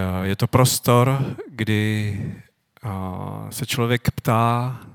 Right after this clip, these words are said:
co bude dál, co se teď bude dít. Je to doba čekání a přesně v takovém momentu se nacházejí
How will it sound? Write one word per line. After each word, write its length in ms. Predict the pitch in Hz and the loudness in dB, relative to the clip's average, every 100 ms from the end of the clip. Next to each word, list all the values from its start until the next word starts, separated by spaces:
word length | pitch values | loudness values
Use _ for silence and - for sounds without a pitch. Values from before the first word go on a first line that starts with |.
| - | -6
co 160 | - | -4
bude 280 | 104 117 113 | 0 4 4
dál, 600 | 113 113 104 87 90 - - - - | 4 4 2 0 -4 -12 -16 -20 -10
co 160 | - | -8
se 200 | - 101 | -4 -4
teď 300 | - 101 - | -2 -4 -4
bude 300 | 123 104 101 | -4 0 0
dít. 440 | 98 107 104 - - - - - - - _ _ _ _ - | 0 -2 -2 -6 -14 -20 -20 -20 -20 -20 _ _ _ _ -8
Je 100 | 95 | -4
to 300 | - 104 101 | 2 2 2
doba 280 | 104 98 98 | 0 0 0
čekání 840 | - 107 - 104 107 110 117 127 _ _ _ _ | 0 -2 0 2 0 -2 -8 -10 _ _ _ _
a 580 | - 101 92 92 90 92 - - - | -8 -4 -4 -4 -8 -12 -18 -20 -12
přesně 320 | - 135 - | -4 -2 0
v 40 | 123 | 0
takovém 380 | 120 - 123 113 | 0 4 4 4
momentu 440 | 113 110 104 107 | 0 -2 -2 -2
se 560 | - 117 104 98 95 80 | 0 0 0 -2 -6 -8
nacházejí 840 | 107 104 104 98 98 95 98 104 | -6 -2 -2 -2 -4 -4 -6 -8